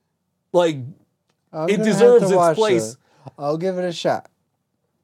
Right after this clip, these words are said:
Speaker 1: It deserves its place on this list, which is where? I don't see it. I thought it was in the top twenty, but
Speaker 2: I come from Alaska.
Speaker 1: Number twenty-two.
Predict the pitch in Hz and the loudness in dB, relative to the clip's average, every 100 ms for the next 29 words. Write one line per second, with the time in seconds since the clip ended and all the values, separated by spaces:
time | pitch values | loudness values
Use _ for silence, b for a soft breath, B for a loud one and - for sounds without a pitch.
0 | _ - 156 160 143 214 170 160 - - | _ -10 -4 -4 0 -2 -2 -6 -8 -6
1 | 214 196 - 165 170 170 151 180 220 190 | -6 -6 -10 -8 -6 -6 -8 -6 -4 -4
2 | - 143 147 - 139 127 - 160 151 110 | -8 -10 -10 -8 -8 -10 -12 -10 -10 -10
3 | 95 123 117 113 - 131 104 107 120 123 | -12 -12 -14 -16 -14 -12 -12 -14 -14 -14
4 | 110 104 107 107 117 117 - 135 110 107 | -14 -14 -16 -16 -14 -14 -14 -14 -14 -16
5 | 107 - _ b b b b b b b | -18 -20 _ b b b b b b b
6 | - 170 175 208 214 196 175 175 180 180 | -6 -6 -4 -6 -6 -2 2 2 2 0
7 | 165 196 196 185 196 131 92 | 0 0 0 -2 -4 -4 -6